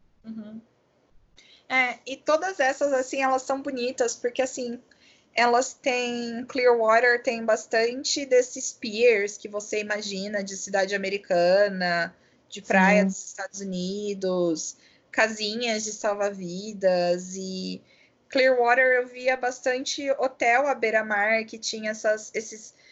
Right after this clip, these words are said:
Speaker 1: essas cadeiras de praia mais requintadas, que viram casinhas, e você consegue se divertir bastante. É uma água muito calma, quase não tem onda, na minha opinião. Às vezes que eu fui
Speaker 2: Uhum.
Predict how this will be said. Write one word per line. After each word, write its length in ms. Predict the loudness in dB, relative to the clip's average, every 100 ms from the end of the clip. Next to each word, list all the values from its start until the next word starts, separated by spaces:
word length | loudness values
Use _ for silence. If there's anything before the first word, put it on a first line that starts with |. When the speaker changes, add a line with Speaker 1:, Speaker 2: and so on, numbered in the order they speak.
| _
Speaker 1:
essas 260 | -8 -6 -4
cadeiras 480 | 0 2 4 4 2
de 80 | -4
praia 380 | 0 2 2 0
mais 200 | -4 -6
requintadas, 960 | -8 -8 -6 0 2 2 2 0 -2
que 120 | -8
viram 300 | -8 -4 -4
casinhas, 1000 | -4 -4 -4 -8 -8 -6 -4 -4 -4 -6
e 80 | -10
você 260 | -12 -10 -8
consegue 680 | -8 -4 -2 -2 -6 -10 -8
se 100 | -8
divertir 380 | -6 -4 -4 -4
bastante. 840 | -4 -2 -2 -2 -6 -10 -20 -8
É 120 | 0 2
uma 160 | 4
água 280 | 4 4 2
muito 340 | -2 -6 -8
calma, 460 | -6 -2 0 0 -6
quase 340 | -2 0 0 -4
não 220 | -6 -6
tem 240 | -8 -4
onda, 320 | -4 -2 -2 -2
na 120 | -2
minha 200 | -6 -10
opinião. 480 | -12 -8 -6 -4 -4
Às 120 | -6
vezes 280 | -8 -10 -6
que 80 |
eu 60 | -6
fui 240 | -6 -8 -2
Speaker 2:
Uhum. 580 | 0 4 4 2 0